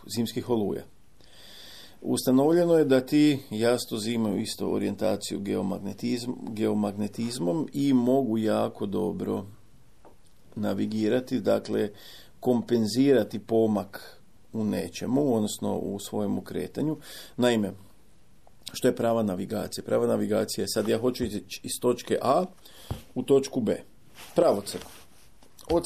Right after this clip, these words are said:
sjevera na jug. E sad, mene neko, ako sam na sjeveru, pomakne, recimo, tristo pedeset kilometara prema zapadu, a ja opet moram doći u onu točku B dolje.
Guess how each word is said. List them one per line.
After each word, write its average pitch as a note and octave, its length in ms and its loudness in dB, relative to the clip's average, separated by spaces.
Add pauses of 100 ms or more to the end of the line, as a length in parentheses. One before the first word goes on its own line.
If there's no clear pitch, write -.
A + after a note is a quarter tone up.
sjevera C3+ 440 4 (100)
na A2+ 120 -2
jug. - 320 -6 (280)
E B2 80 -4
sad, C#3+ 200 0
mene E3 240 4
neko, E3+ 260 4
ako B2+ 220 2
sam B2 180 0
na G#2 80 -2
sjeveru, D#3+ 520 0 (640)
pomakne, D#3+ 760 4 (1080)
recimo, A#2 440 0
tristo C3+ 360 -2
pedeset G#2+ 600 -2
kilometara A2 920 -2 (840)
prema A2 260 0
zapadu, C3 680 2 (580)
a A2+ 100 0
ja C#3+ 160 8
opet G3+ 260 4
moram E3 280 4
doći D3+ 300 4
u C3+ 40 4
onu C3 100 4
točku C3 360 -2
B G2+ 180 0
dolje. E2+ 300 -10